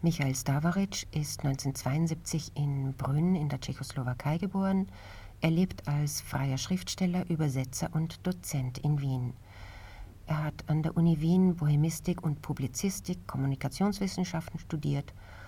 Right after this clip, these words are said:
und über zehn Jahre lang war er an der Sportuni Wien als Lehrbeauftragter für Inlineskating tätig.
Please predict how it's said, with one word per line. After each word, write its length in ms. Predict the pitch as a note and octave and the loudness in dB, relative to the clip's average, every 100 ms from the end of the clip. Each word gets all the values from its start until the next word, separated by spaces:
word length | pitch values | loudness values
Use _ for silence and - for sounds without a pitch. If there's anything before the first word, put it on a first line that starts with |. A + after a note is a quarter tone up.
| - - - | -16 -6 -2
und 200 | E3 - | -2 0
über 280 | F3+ F3 - | 0 0 -2
zehn 340 | - D3+ D3+ | 0 2 2
Jahre 320 | C#3 C#3 D#3 | 2 2 2
lang 400 | D3+ C#3+ C#3 D3+ - | 2 2 2 0 -4
war 340 | D3 C#3 C3+ - - | -2 -2 -2 -4 -2
er 240 | C#3+ - | 0 0
an 100 | C#3 | -2
der 120 | C#3 | -2
Sportuni 840 | - - C#3 D3 - E3 D#3 D3 | -4 -4 -4 -4 -2 0 2 2
Wien 280 | D3 D3+ D#3+ - - | 2 2 2 -4 -6
als 160 | - E3+ | -2 2
Lehrbeauftragter 800 | D#3 C#3 - C3 - D3 D3 F3+ | 2 2 0 -2 -4 -6 -4 -6
für 220 | F3 F#3 - | -4 -4 0
Inlineskating 960 | G3+ F3 A#2 A2+ - - A2+ - A#2 A#2 - | 2 2 0 -4 -8 -6 -6 -8 -10 -10 -8
tätig. 500 | B2 A#2+ A#2+ - | -6 -6 -8 -12